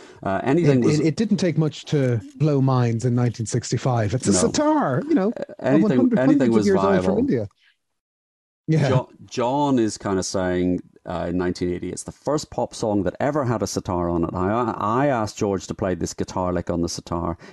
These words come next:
Speaker 1: He wasn't sure whether he could play it yet because he hadn't done much on the sitar, but he was willing to have a go, as is his wont, and he learnt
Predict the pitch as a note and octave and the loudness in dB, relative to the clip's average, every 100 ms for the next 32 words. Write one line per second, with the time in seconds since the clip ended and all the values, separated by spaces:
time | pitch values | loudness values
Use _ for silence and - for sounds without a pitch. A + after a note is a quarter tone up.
0 | - G#2 C3+ E3+ - C#3+ C#3 C3 A#2 - | -4 -2 0 0 0 2 2 2 0 -4
1 | A#2 A2+ G#2 G2 F#2+ - - F2+ F2+ F#2+ | -2 0 0 0 -2 -4 -6 -4 -4 -4
2 | G2 F2 F2+ F2+ E2+ - F2 - F2 E2+ | -4 -2 0 0 -2 -2 -4 -2 -4 -4
3 | E2 D#2+ E2 F#2 B2 B2 F#2+ F#2+ F2+ F2+ | -4 -6 -6 -4 0 0 0 -4 -2 -2
4 | F2 - F2+ F2+ F#2+ F2 - F2 D#2 D#2 | -2 -2 -2 -2 -2 -4 -4 -6 -6 -8
5 | E2 - - - - - - F2 D#2+ F2+ | -8 -8 -14 -20 -20 -12 -6 -4 -2 -2
6 | E2 F2 F2 E2 | -2 -2 -2 -2